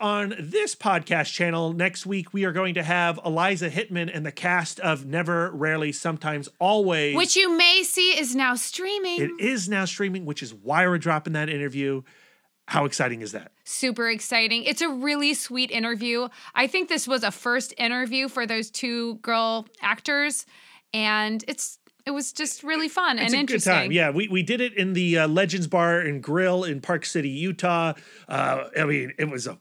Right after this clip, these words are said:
Speaker 1: a fully operational restaurant, so you get to hear all that clickety-clack in the background. You're gonna love it.
Speaker 2: But we're not eating, so if you're, like, a mouth sounds person, don't worry.
Speaker 1: No mouth sounds.
Speaker 2: Yep.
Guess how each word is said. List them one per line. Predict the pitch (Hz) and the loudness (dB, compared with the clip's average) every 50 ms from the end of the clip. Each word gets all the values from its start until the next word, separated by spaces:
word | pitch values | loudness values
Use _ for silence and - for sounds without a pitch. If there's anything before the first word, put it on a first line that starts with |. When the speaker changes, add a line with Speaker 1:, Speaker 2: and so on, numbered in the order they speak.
| _ - | _ -16
Speaker 1:
a | - | -14
fully | 120 - - 180 190 190 190 180 | -8 0 2 4 4 4 4 4
operational | 165 165 170 175 165 170 170 160 - - 156 | 4 4 2 4 4 4 4 2 2 2 2
restaurant, | 143 139 185 180 170 - - 196 185 196 - | 4 4 4 4 2 2 2 4 2 2 2
so | - | 0
you | 165 151 | -2 -2
get | 156 165 | -2 -4
to | - | -4
hear | 135 - 196 196 | -2 0 0 2
all | 190 190 | 2 4
that | 175 151 - - - - _ | 2 2 0 -2 -10 -20 _
clickety-clack | - - 285 262 - 247 214 208 - - 233 247 233 226 220 - | 0 2 2 2 2 2 0 0 2 4 4 6 6 4 2 0
in | 208 | 0
the | 190 165 | 0 2
background. | - 254 240 233 226 - 247 240 233 233 - | 4 4 4 4 4 2 0 0 0 0 -4
You're | 233 | -2
gonna | 277 269 262 | -2 0 2
love | 247 240 220 147 120 | 4 4 2 2 2
it. | 117 104 - - | -2 -8 -2 2
Speaker 2:
But | - 349 330 311 | 4 4 4 4
we're | 349 370 370 | 4 4 6
not | 359 370 359 339 - | 6 6 6 4 4
eating, | - 262 254 226 220 202 202 | 4 2 2 2 2 0 0
so | 190 - 233 226 | -2 0 0 0
if | 233 233 226 | 0 0 0
you're, | 277 262 254 | 0 0 0
like, | 240 220 | 2 0
a | 220 208 | 0 2
mouth | 208 196 190 202 214 - | 2 2 2 2 0 -2
sounds | - - 254 226 220 226 220 | -2 2 2 2 2 0 -2
person, | - - 240 226 214 - 233 226 220 | -4 -4 -4 -2 -2 -2 -4 -2 -2
don't | 196 175 139 - | -2 -2 -4 -4
worry. | 98 - - - 127 | -8 -10 -10 -8 -4
Speaker 1:
No | 131 135 131 147 | 0 2 2 2
mouth | 143 135 123 113 107 | 2 2 0 0 0
sounds. | - - - 107 - 95 95 87 80 - - - | -2 -4 -4 -4 -6 -6 -10 -8 -8 -8 -6 -4
Speaker 2:
Yep. | 62 - | -6 -6